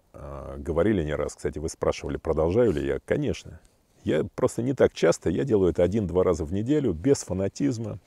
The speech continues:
Буквально там на, на сорок пять секунд хожу в купель здесь неподалёку. А, и всё, спокойно. Всегда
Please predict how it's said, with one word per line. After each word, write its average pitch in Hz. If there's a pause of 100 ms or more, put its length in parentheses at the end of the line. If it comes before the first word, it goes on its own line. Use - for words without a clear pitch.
(160)
Буквально 107
там 82
на, 95
на 104
сорок -
пять 87
секунд - (280)
хожу 107
в -
купель 107
здесь 87
неподалёку. 85 (1800)
А, -
и 151
всё, 202
спокойно. 156 (840)
Всегда 107